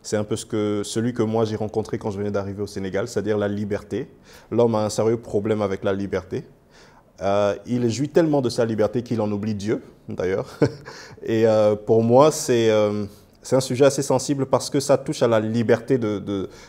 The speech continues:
de chaque homme, de chaque femme. Ça touche à, à sa liberté et, et il n'y a rien qui soit, euh,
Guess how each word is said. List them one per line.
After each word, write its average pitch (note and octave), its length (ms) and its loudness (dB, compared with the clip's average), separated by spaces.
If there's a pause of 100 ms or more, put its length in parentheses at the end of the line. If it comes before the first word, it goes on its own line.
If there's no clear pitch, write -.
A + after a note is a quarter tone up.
de A2+ 80 -4
chaque B2+ 260 2
homme, A2+ 200 2
de G#2 80 -6
chaque - 220 -4
femme. G2+ 360 -2
Ça G2+ 100 -6
touche - 220 -6
à, F2+ 220 2 (220)
à G2+ 60 -8
sa A2 140 0
liberté G#2+ 680 0
et, F#2 80 -8 (380)
et G2 580 -2 (120)
il A#2 100 -2
n'y B2 120 2
a B2+ 160 2
rien D3 400 2
qui B2+ 180 -10
soit, A#2 520 4
euh, G2 280 2